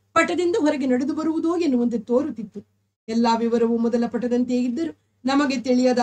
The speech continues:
ಯಾವುದೋ ಭಾಗದಲ್ಲಿ ಸ್ವಲ್ಪ ಸ್ವಲ್ಪ ವ್ಯತ್ಯಾಸವನ್ನು ಮಾಡಿದ್ದರಿ-, ಮಾಡಿದ್ದದ್ದರಿಂದ ಎತ್-, ಎಂತ ಕಾಣುತ್ತದೆ. ಪಟದಲ್ಲಿ ಒಂದು ವಿಜಾತೀಯವಾದ ಹೊಸ ಹೊಳಪು ಸೇರಿತ್ತು. ಪಟಗಳು ಎಲ್ಲಾದರೂ ಎಂಬತ್ತು ವರ್ಷ ಹಿಂದೆ ಬರೆದ ಹಾಗಿದ್ದರೂ ಬಣ್ಣ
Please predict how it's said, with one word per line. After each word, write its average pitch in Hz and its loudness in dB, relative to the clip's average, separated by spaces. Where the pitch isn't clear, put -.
ಯಾವುದೋ 247 2
ಭಾಗದಲ್ಲಿ 247 2
ಸ್ವಲ್ಪ 254 -2
ಸ್ವಲ್ಪ 254 -8
ವ್ಯತ್ಯಾಸವನ್ನು 262 -2
ಮಾಡಿದ್ದರಿ-, 247 0
ಮಾಡಿದ್ದದ್ದರಿಂದ 254 2
ಎತ್-, 311 -2
ಎಂತ 254 0
ಕಾಣುತ್ತದೆ. 226 -4
ಪಟದಲ್ಲಿ 233 2
ಒಂದು 226 0
ವಿಜಾತೀಯವಾದ 233 -2
ಹೊಸ 269 -6
ಹೊಳಪು 247 -2
ಸೇರಿತ್ತು. 214 -2
ಪಟಗಳು 302 0
ಎಲ್ಲಾದರೂ 254 2
ಎಂಬತ್ತು 277 -2
ವರ್ಷ 269 -4
ಹಿಂದೆ 262 -2
ಬರೆದ 240 2
ಹಾಗಿದ್ದರೂ 247 0
ಬಣ್ಣ 254 2